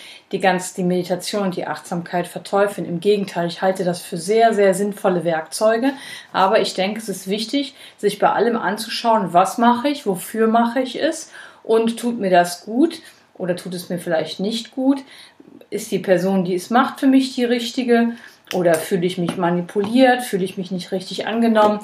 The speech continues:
Das finde ich eben ganz wichtig, für sich da zu reflektieren, wie geht es mir damit und immer schön bei sich zu bleiben.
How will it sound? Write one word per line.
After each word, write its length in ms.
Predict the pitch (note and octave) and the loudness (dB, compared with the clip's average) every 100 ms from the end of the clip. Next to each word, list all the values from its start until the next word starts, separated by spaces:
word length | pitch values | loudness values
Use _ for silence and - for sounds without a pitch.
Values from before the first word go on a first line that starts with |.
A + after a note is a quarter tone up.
| - - - - | -10 -18 -20 -4
Das 140 | F#3+ | -2
finde 180 | - G#3+ | 0 -2
ich 100 | G3+ | -2
eben 180 | F3+ F#3 | -2 2
ganz 280 | F3 F3 - | 2 2 0
wichtig, 380 | A#3 - A#3 - - - - | -2 -2 -4 -2 -2 -4 -8
für 140 | - | -6
sich 200 | F#3+ G#3+ | -2 0
da 140 | - F#3 | 0 0
zu 160 | - | 2
reflektieren, 920 | F#3 F#3+ - F#3+ - - A3 G#3+ G#3 - - - _ F#3+ | 2 2 2 -4 -4 2 4 4 0 -6 -14 -20 _ -8
wie 140 | F#3 | -4
geht 220 | F#3 A3+ | 0 0
es 180 | A3 - | -2 -2
mir 100 | G#3 | 2
damit 340 | G3+ G3 G3+ | 2 4 2
und 140 | G3 F#3+ | 2 -6
immer 380 | G#3+ G#3+ A3 A3+ | 2 4 4 0
schön 380 | - G3 F#3+ | -2 0 2
bei 200 | F3 E3+ | 4 4
sich 180 | F3 F#3+ | 2 -2
zu 140 | - A#3 | -6 0
bleiben. 400 | G#3+ G#3+ A3+ | 4 4 4